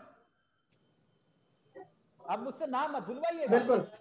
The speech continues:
Speaker 1: हाँ, देहरादून में मेरे भी कई मित्र हैं, ख-, खबर देना बंद कर देंगे। कोई ऋषिकेश भी पहुंच जाएगा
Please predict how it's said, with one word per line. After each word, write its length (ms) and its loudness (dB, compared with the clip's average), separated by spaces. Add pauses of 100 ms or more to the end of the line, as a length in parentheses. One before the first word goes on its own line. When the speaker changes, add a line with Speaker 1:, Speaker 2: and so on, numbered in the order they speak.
(640)
Speaker 1:
हाँ, 360 -4
देहरादून 400 -2
में 100 -8
मेरे 200 -2
भी 120 -10
कई 180 -6
मित्र 260 -8
हैं, 360 -8
ख-, 220 -10
खबर 200 -4
देना 200 -6
बंद 200 -6
कर 100 -8
देंगे। 360 -12 (920)
कोई 180 -4
ऋषिकेश 500 -4
भी 80 -8
पहुंच 260 -2
जाएगा 520 -4